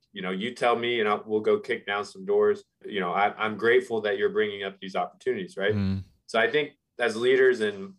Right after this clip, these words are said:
Speaker 1: and even if you're in a position that, that leader isn't listening to those opportunities,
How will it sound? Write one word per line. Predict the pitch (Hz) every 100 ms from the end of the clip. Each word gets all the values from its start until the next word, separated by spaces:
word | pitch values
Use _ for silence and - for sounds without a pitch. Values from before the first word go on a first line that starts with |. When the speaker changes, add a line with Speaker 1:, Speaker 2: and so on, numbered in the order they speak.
| _ _
Speaker 1:
and | 107 107
even | 123 117 110 101 - _ -
if | 107 117
you're | 127
in | 131
a |
position | 110 107 110 110 107
that, | 101 98 104
that | 98 95
leader | 107 117 113 110
isn't | 113 113 104
listening | 104 95 95 92
to | 92 95
those | 95 98
opportunities, | 95 190 - 190 190 190